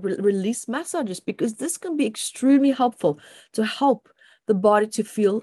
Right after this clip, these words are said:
less physically rigid as well. And also change your perspective. Try to reframe situations. Try to get your mindset to move into a more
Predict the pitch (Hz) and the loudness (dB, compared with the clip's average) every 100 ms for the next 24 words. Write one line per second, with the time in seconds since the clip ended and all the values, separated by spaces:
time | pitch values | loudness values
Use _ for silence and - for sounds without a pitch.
0 | - 196 196 202 - 190 175 185 185 170 | -6 -6 -4 -6 -8 -8 -6 -6 -6 -4
1 | 165 151 165 151 - 165 - 151 - - | -2 -2 -4 -8 -10 -10 -6 -4 -6 -10
2 | _ _ - - - - 208 285 320 349 | _ _ -20 -20 -6 0 6 6 6 2
3 | - 277 339 392 392 339 - - 226 220 | 0 0 2 4 2 2 -2 0 0 0
4 | 196 - 294 415 - 381 190 226 240 - | -2 0 0 2 6 6 6 2 2 4
5 | 220 226 226 214 - 190 175 175 180 165 | 6 6 4 -2 -2 -2 2 0 0 -8
6 | - - 339 427 302 294 285 208 196 202 | -4 -2 0 -2 -2 -2 0 0 0 -4
7 | 220 226 - 185 202 220 226 226 196 190 | -2 -2 0 -2 0 0 -2 0 0 0
8 | 196 | -4